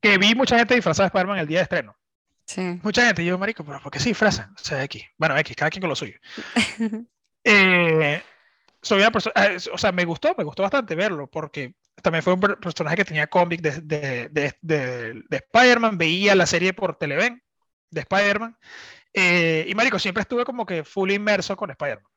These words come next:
Speaker 1: siempre. O sea, ahora, ahora sí estoy así como que, "Ok, listo, ya sé lo que son capaces de hacer con Spider-Man,
Speaker 2: Ujú.
Speaker 1: que arrecho este origin story de Spider-Man", que es como, sería como un Batman Origins, ponte,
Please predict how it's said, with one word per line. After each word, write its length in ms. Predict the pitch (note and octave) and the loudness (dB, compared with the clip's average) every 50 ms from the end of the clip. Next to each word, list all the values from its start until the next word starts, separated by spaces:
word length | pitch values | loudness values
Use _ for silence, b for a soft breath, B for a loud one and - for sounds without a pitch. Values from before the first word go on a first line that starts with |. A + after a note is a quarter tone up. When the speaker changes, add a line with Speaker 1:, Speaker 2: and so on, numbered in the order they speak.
| _ | _
Speaker 1:
siempre. 420 | - - F3 D#3+ C3+ - - - _ _ _ _ _ _ _ _ _ _ _ _ _ _ _ - | -4 -2 -2 -2 -2 -4 -12 -20 _ _ _ _ _ _ _ _ _ _ _ _ _ _ _ -6
O 80 | F#3 E3+ | -2 2
sea, 220 | G#3+ A3 G#3 F#3 F3 | 6 6 8 8 8
ahora, 60 | - | 8
ahora 360 | - G3 F3+ F3+ G3 G#3+ A3 G#3+ | 6 6 8 8 8 8 6 4
sí 100 | - A3 | 2 0
estoy 180 | F3+ - A#3+ | -2 0 0
así 120 | A3+ - A#3 | 0 0 -2
como 180 | B3 A#3+ B3+ - | -4 -4 -4 -4
que, 140 | - F3 - | -6 -8 -10
"Ok, 220 | - - F3 - - G3 E3+ D3+ | -10 -12 -6 0 2 2 4 4
listo, 540 | E3 G3 G#3+ F3 - _ - C#3+ C#3+ - _ _ _ _ _ - | 4 4 4 2 2 _ -8 -8 -8 -10 _ _ _ _ _ -6
ya 220 | - E3 F#3 F#3 | 0 2 4 4
sé 140 | - - A3+ | 4 4 4
lo 100 | A3+ A#3+ | 4 4
que 100 | A#3 B3 | 4 2
son 140 | - G#3+ F#3 | 0 0 0
capaces 340 | F#3 G#3+ - A#3 G#3+ F#3+ A#3 | 0 2 2 4 4 4 4
de 40 | A3+ | 2
hacer 160 | F#3+ - F#3 | 2 2 0
con 160 | - A3 A3+ | -2 -2 -4
Spider-Man, 560 | G#3+ - - A3 G3+ F#3 F3+ F3 F#3 A3 B3 _ _ _ b b b b b b b | -4 0 2 2 2 2 2 0 -2 -8 -12 _ _ _ b b b b b b b
Speaker 2:
Ujú. 120 | - G3+ | -4 -2
Speaker 1:
que 120 | G3+ G3 F3+ | 0 2 2
arrecho 420 | E3+ - G#3 G#3+ G#3+ - - A#3 | 2 4 4 2 2 2 2 2
este 360 | G#3+ - - A#3 A#3 A#3 A#3 - | 2 2 2 2 2 2 0 0
origin 360 | G#3+ G#3 G#3+ G#3+ A3 A3 A3+ | 0 0 0 0 -2 -4 -6
story 340 | G3 - - G3+ G3 G3+ A3 | -8 -6 -4 -2 -2 0 0
de 80 | A3+ G#3+ | -2 -2
Spider-Man", 440 | - - B3+ A3+ G3+ F#3+ G#3 A#3+ B3 | -2 -2 -2 -2 -4 -4 -8 -10 -10
que 80 | - | -10
es 40 | D#3+ - | -8 -6
como, 340 | G#3 A#3+ A#3 G#3+ G3+ F#3+ - | -4 -2 -2 -2 -4 -6 -8
sería 240 | - - A3 G3+ G3+ | -6 -2 -2 0 0
como 160 | G#3 B3 B3+ | 0 -2 -4
un 420 | A#3 A3 A3+ A3+ A#3+ B3 A#3 G#3+ F#3 | -4 -6 -6 -8 -10 -8 -6 -2 0
Batman 300 | A#3 A#3 A3+ B3 B3 A3 | 0 2 2 0 0 0
Origins, 460 | A3 G#3+ F#3+ E3+ - D3+ C3+ B2 - | 2 0 0 -2 -4 -10 -14 -12 -8
ponte, 380 | - F#3 D#3+ C#3+ - C3 - | -6 -6 -6 -8 -10 -14 -16